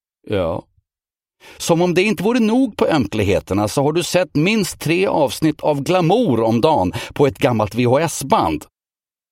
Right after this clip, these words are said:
"Ja." "Sluta nu, Gösta! Vi måste ha in pengar till den här detektivbyrån.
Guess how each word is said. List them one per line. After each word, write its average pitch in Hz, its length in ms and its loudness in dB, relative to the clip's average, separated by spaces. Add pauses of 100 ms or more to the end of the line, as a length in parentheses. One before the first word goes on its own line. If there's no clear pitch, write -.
(380)
"Ja." 87 440 -4 (360)
"Sluta - 800 -2
nu, 175 220 2
Gösta! 156 520 0 (380)
Vi 147 140 4
måste 151 400 -2
ha 147 160 -4
in 160 260 0
pengar 156 480 0
till 127 200 -4
den 127 140 0
här 110 140 0
detektivbyrån. 101 880 -4